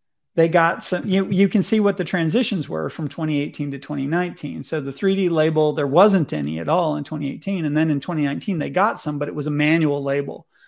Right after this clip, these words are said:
Like in tw-, in twenty nineteen, a human being had to go and say, "Oh, that's a fire hydrant." The system wasn't automatically identifying the fire hydrant and labeling it as such. So it would generate the three D, but a per-, human would have to look at the scene and label all the objects in the three D space.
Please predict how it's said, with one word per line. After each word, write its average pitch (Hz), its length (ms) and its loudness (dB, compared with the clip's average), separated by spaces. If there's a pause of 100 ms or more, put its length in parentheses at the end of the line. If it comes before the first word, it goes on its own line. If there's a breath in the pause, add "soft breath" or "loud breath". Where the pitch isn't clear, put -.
(160 soft breath)
Like 151 160 -4
in 160 100 0
tw-, - 200 -10
in 151 180 0
twenty 156 300 0
nineteen, 190 440 -2
a 175 40 -2
human 170 280 0
being 208 200 2
had 160 180 0
to 156 60 -6
go 156 140 -2
and 151 120 -2
say, - 160 -4
"Oh, 202 140 4
that's 190 200 0
a 165 40 -4
fire 160 280 -2
hydrant." - 400 -10 (460)
The 160 80 -6
system 214 320 0
wasn't 160 240 -2
automatically 151 640 -4
identifying - 580 -10
the 151 60 -10
fire 156 260 -8
hydrant - 380 -10
and 139 160 -6
labeling 139 420 -8
it 80 100 -16
as - 140 -16
such. - 240 -14
So 156 140 -4 (260 soft breath)
it 185 80 2
would 180 160 2
generate 185 320 -2
the - 80 -10
three 156 300 -8
D, 220 180 0
but 156 180 0
a 143 60 -2
per-, 208 300 2
human 208 340 4
would 147 140 0
have 147 160 -2
to 160 80 -10
look 151 240 -2
at 151 80 -14
the 139 80 -14
scene 147 260 -2
and 135 140 -2
label 143 320 -2
all 156 160 -4
the - 80 -6
objects - 440 -8
in 165 120 -16
the 156 40 -18
three 147 260 -12
D 170 140 -4
space. - 360 -14